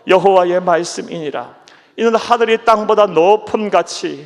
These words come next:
내 길은 너희의 길보다 높으며 내 생각은 너희의 생각보다 높음이니라." 아멘.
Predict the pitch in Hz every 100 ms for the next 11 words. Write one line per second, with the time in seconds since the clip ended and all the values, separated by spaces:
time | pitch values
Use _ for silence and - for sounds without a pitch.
0 | 135 - 165 233 254 247 240 220 240 240
1 | 233 - 233 214 220 202 202 - 196 185
2 | 175 - _ _ 170 202 202 214 196 190
3 | 185 175 185 185 185 - 214 208 202 -
4 | 190 185 185 185 170 175 175 - 202 220
5 | - 113 - - - - -